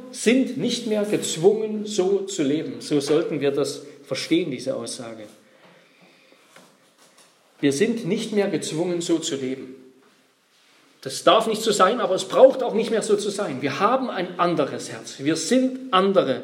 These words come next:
Menschen. Wir sind eine andere Quelle. Eine Quelle. Und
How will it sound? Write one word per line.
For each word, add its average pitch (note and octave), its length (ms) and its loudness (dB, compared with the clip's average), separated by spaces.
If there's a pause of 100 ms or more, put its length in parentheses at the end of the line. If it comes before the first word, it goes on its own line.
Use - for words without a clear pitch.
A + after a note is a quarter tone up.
(220)
Menschen. D#3+ 420 2 (720)
Wir - 120 4
sind C4 420 2
eine F#3+ 360 2 (140)
andere F#3 440 4
Quelle. C#3+ 460 -2 (1080)
Eine D#3 320 0
Quelle. A#2+ 480 0
Und B2+ 280 -10